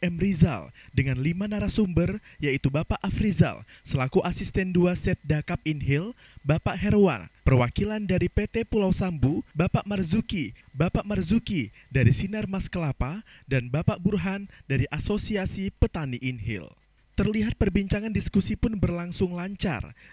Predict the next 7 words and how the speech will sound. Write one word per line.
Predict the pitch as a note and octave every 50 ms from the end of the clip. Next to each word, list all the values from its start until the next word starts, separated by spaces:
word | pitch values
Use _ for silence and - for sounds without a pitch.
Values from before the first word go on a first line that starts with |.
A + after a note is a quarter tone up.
| -
dengan | A#2+ B2+ B2 D3 E3+ F3+ E3
melontarkan | D3+ C#3 C3+ C3+ - D#3 E3+ - G3+ G3+ E3
beberapa | D#3 C3+ C3+ C3 C3 - - -
pertanyaan | E3 D3+ - - C3+ C#3+ E3 G3+ - G3 G3+ G3+ G3
terhadap | - D#3+ D3 C#3+ D3+ C3 B2+ C3 - _ _
para | G3+ F#3 D#3 C3 A2
narasumber. | G#2+ G#2+ G#2 A2 B2 - E3 D#3 D3 B2+ A#2+ G#2 D2 -